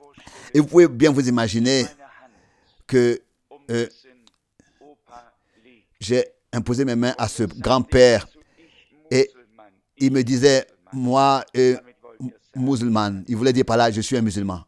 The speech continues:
J'appartiens à l'islam, j'appartiens à l'islam. » Et je lui ai dit, « Musulman ou pas musulman,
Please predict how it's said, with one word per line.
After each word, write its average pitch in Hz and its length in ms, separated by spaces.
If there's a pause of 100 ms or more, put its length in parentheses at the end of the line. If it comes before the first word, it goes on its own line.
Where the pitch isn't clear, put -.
(1000)
J'appartiens 110 460
à 113 40
l'islam, 104 540
j'appartiens 104 340
à - 20
l'islam. » 90 380 (460)
Et 104 60
je 113 100
lui 139 120
ai 143 100
dit, « 127 320 (1080)
Musulman 135 540
ou 127 60
pas 131 160
musulman, 117 720